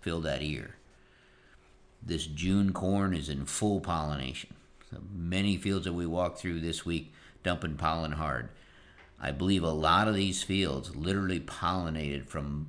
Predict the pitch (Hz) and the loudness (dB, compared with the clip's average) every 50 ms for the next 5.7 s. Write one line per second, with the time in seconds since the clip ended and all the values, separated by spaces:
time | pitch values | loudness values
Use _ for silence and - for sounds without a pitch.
0 | - - 82 80 78 73 78 95 98 101 92 92 90 76 82 90 90 90 85 85 | -10 -10 -8 -6 -4 0 2 2 4 2 2 2 0 0 2 0 0 0 0 -2
1 | 76 - - - - 101 90 - - - 71 69 65 - - - 87 82 82 78 | -4 -6 -6 -6 -4 -4 -4 -4 -4 -6 -6 -6 -6 -6 -4 -4 -2 -2 0 0
2 | 73 69 67 64 69 67 67 71 71 64 - - - - - - - - - - | 0 0 0 0 0 -2 -4 -4 -6 -6 -8 -10 -14 -16 -20 -20 -20 -20 -14 -8
3 | - 78 76 - - - - 76 71 - - 73 71 69 69 - 90 80 76 - | -6 -6 -6 -6 -8 -6 -4 -4 -4 -4 -4 -4 -4 -4 -2 0 2 0 0 0
4 | - - - - - 71 67 62 58 - - 71 67 71 71 73 73 71 - - | -2 -8 -10 -8 -8 -8 -8 -8 -8 -6 -4 -4 -4 -4 -4 -4 -4 -6 -6 -6
5 | 64 - - - - 57 57 62 - - - - 55 | -8 -8 -8 -8 -8 -8 -8 -10 -12 -14 -14 -16 -16